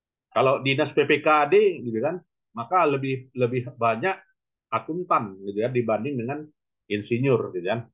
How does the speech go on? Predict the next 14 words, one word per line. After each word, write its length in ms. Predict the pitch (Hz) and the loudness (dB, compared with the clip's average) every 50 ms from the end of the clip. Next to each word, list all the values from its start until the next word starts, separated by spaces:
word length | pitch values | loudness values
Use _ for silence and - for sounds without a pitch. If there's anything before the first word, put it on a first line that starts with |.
| _ | _
atau 640 | _ 92 95 - - 131 131 131 131 131 131 - _ _ _ _ _ _ _ _ _ | _ -8 -6 0 2 2 4 4 2 0 -2 -8 _ _ _ _ _ _ _ _ _
sarjana 400 | _ 104 101 104 107 104 104 101 | _ -4 -2 0 -2 -2 -2 -2
sospol 560 | - - 127 127 123 139 135 117 98 87 87 | -2 -2 -2 -2 0 2 2 2 2 0 -2
gitu 160 | 85 82 90 113 | -6 -6 -6 -6
kan. 80 | 123 120 - _ _ _ _ _ _ _ _ _ _ 87 | -6 -8 -12 _ _ _ _ _ _ _ _ _ _ -4
Nah, 160 | 82 76 78 | -4 -4 -2
tentu 240 | 95 107 104 101 - | -4 -4 -4 -4 -2
saja 240 | - 127 123 156 151 | 0 0 2 4 2
itu, 240 | 139 - 180 185 151 - | 2 4 2 0 2 0
itu 400 | 131 135 185 180 170 - - - _ _ _ | -2 0 0 0 0 -2 -4 -10 _ _ _
pada 340 | _ - 135 139 131 - - _ | _ 2 2 2 0 -2 -8 _
fase 640 | _ - 127 127 123 - 139 135 135 135 131 131 - | _ 0 0 0 0 -2 -2 -2 -2 -2 -4 -6 -6
perencanaan 500 | - 131 127 123 143 147 147 151 135 107 104 | -6 -4 -4 -2 -2 -2 -2 -2 -4 -4 -6
ya, 80 | 123 | -8